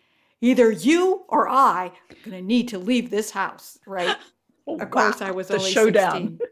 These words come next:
Speaker 1: Yes. And I was just speaking about this the other day. I'm so grateful that she was strong because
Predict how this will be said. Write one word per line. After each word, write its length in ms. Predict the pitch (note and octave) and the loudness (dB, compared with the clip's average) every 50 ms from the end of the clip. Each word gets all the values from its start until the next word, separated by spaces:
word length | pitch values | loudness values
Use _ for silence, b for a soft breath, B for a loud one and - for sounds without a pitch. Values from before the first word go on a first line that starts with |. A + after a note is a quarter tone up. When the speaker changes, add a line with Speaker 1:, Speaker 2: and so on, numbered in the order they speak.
| _ _ | _ _
Speaker 1:
Yes. 640 | C4+ B3+ C4 B3 A#3+ A3 - - - - - - _ _ b b b b b b b b b b - | -10 -2 -2 0 0 0 -4 -6 -10 -16 -18 -20 _ _ b b b b b b b b b b -4
And 380 | A#3 A#3 A#3+ A#3+ A#3+ A3+ G#3+ - | -2 0 0 0 0 -2 -4 -4
I 140 | G#3+ A#3 C#4 | -4 -4 -2
was 220 | D4+ D#4+ D4+ D4+ | -2 -4 -6 -6
just 260 | - - F#4 G4 - | -8 -8 -8 -8 -8
speaking 380 | - - - D4+ D4 - B3+ A3+ | -10 -8 -8 -8 -6 -6 -6 -4
about 280 | G3+ G3 F3 D#3+ D#3+ - | -4 -4 -6 -8 -8 -8
this 160 | F#3 E3 E3+ | -12 -12 -10
the 120 | - F#3 | -12 -12
other 160 | F3 E3 F3 | -10 -10 -12
day. 240 | D#3+ F3 F3+ F3 - - | -12 -10 -10 -10 -10 -12
I'm 160 | G#3 G#3 G3+ | -14 -16 -14
so 380 | - - - C4+ C#4+ D#4 D4+ _ _ | -16 -16 -14 -12 -14 -14 -14 _ _
grateful 840 | B3 A#3+ A#3+ C#4 D4+ E4+ F4+ F4 - - F#3 F3+ D#3+ - _ _ _ _ _ _ _ _ _ _ _ | -16 -12 -8 -6 -6 -6 -6 -8 -10 -10 -10 -10 -10 -12 _ _ _ _ _ _ _ _ _ _ _
that 200 | - F#3+ F#3+ - | -6 -6 -6 -6
she 320 | - - - - A#3 A#3 A#3+ | -8 -10 -6 -4 -2 -2 -2
was 300 | A#3+ A3 G3+ F3+ E3 - | -2 -2 -4 -4 -6 -8
strong 580 | - - - - F#3+ F#3+ F#3+ F#3+ G3+ G3+ G#3 G3 | -16 -18 -14 -8 -4 -4 -4 -2 -4 -6 -6 -8
because 520 | G3 F3+ F#3 G3 F#3 F3 E3 - - | -10 -12 -10 -10 -12 -10 -10 -12 -16